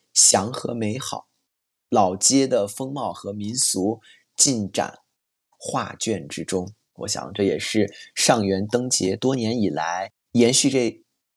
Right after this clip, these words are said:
无数年以来，可以说是刻在我们记忆里，或者是刻在我们基因里面的这样一种欢乐的气氛吧。很遗憾的是，我在读这些古代的这些上元灯节的情景的时候，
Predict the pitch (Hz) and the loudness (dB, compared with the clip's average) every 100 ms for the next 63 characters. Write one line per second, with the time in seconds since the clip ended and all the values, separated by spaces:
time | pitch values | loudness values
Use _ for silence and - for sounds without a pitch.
0 | _ 120 127 - 156 117 101 113 85 73 | _ 0 2 2 0 0 -2 -4 -6 -8
1 | 78 - _ _ 120 107 107 113 107 - | -10 -16 _ _ 0 0 0 -2 -2 -2
2 | 120 113 110 101 78 - _ _ - 190 | 0 4 2 2 -6 -12 _ _ 6 6
3 | 131 101 80 - - 123 87 - - 139 | 4 0 -6 -12 -8 -6 -6 -8 -6 -2
4 | 117 104 80 80 98 _ _ _ _ - | 2 2 0 -10 -18 _ _ _ _ 2
5 | 185 190 202 104 113 87 87 90 78 - | 4 4 0 0 -2 -4 -10 -8 -8 -10
6 | _ - 113 95 98 - - _ _ - | _ -10 -6 -4 -4 -6 -10 _ _ -4
7 | 104 101 82 - - 98 80 - - _ | -2 0 -2 0 0 -2 -8 -14 -18 _
8 | _ _ - 107 127 202 170 165 160 131 | _ _ -4 -2 0 0 0 0 2 4
9 | 107 95 131 120 107 95 110 123 117 107 | 4 4 2 2 -2 -4 -2 0 -2 0
10 | - 120 120 123 _ _ _ _ - 98 | 2 2 0 0 _ _ _ _ -4 2
11 | 120 113 117 110 117 113 120 - - 123 | 2 4 0 0 0 0 -2 -8 -6 -4
12 | 117 113 127 131 123 92 95 107 95 85 | -4 -4 -6 -6 -4 -4 -2 0 -2 -4
13 | - _ _ _ _ _ - 107 127 90 | -12 _ _ _ _ _ -2 -2 -6 -8
14 | 82 - 101 - | -8 -8 -10 -12